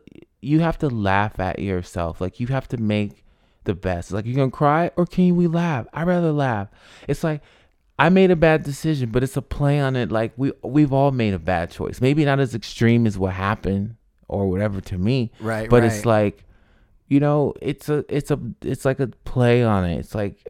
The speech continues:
Speaker 1: bad decisions, like, you know.
Speaker 2: Yeah, because
Speaker 1: We've
Speaker 2: I
Speaker 1: all
Speaker 2: remember
Speaker 1: made on it. We've all made one of 'em.
Speaker 2: when I was living in A T L and I came out to visit you, I remember there being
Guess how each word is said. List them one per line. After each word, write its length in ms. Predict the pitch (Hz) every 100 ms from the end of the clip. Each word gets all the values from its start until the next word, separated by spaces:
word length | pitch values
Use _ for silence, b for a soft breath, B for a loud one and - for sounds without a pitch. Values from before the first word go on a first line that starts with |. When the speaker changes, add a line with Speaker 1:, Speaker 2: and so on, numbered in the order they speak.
| -
Speaker 1:
bad 300 | 107 113 120 120
decisions, 720 | 113 - 113 107 98 92 87
like, 280 | 92 78 - _ _ _ _ _ -
you 160 | 110
know. 320 | 101 98 104 120
Speaker 2:
Yeah, 280 | 156 190
because 220 | 156 127 139
Speaker 1:
We've 100 | 147
Speaker 2:
I 80 |
Speaker 1:
all 140 | 156 156
Speaker 2:
remember 240 | 156 156
Speaker 1:
made 60 | 147
on 140 | 131
it. 160 | 113 92 -
We've 220 | 123 131
all 160 | 139
made 260 | 135 123 127
one 240 | 85 76
of 100 | 64
'em. 220 | 62 71 87
Speaker 2:
when 140 | 135
I 100 | 143
was 200 | 143 139
living 180 | 156 156
in 80 | 147
A 140 | 127 131
T 220 | - 127
L 200 | 131 135
and 100 | 123
I 80 | 113
came 240 | - 135
out 140 | 123 113
to 60 | 107
visit 400 | 104 135 147 113
you, 380 | 117 110 107
I 160 | - 113
remember 600 | 120 113 113 120 151 147
there 220 | 120 117
being 840 | 107 - 123 127 127 117 110 107